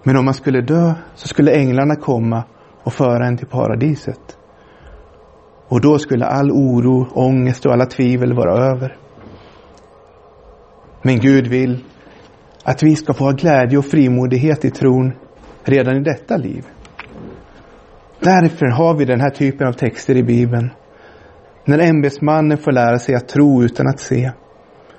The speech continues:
Så att han kan lita på Jesus också sedan, under resten av livet.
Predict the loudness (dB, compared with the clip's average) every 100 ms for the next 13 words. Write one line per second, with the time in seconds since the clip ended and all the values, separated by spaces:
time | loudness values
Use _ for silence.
0 | -20 -20 -20 -20 _ -20 -20 -20 -20 -20
1 | -20 -6 -2 0 2 2 4 2 -2 -2
2 | 2 2 0 -4 -10 -14 -20 -20 -8 -2
3 | -2 0 0 2 2 0 -2 -6 -20 -20
4 | -10 0 2 2 0 -2 -4 -4 -2 -4
5 | -4 -6 -14 -20